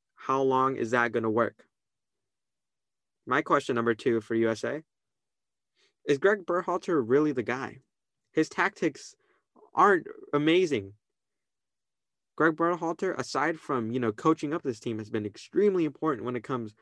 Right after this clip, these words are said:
to the dual nationality of some of these players, right? For example, Serginho Dest, he could have played for the Netherlands.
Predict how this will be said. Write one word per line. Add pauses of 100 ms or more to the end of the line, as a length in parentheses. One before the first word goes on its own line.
(340)
to
the
dual
nationality
of
some
of
these
players,
right?
For
example,
Serginho
Dest, (340)
he
could
have
played
for
the
Netherlands.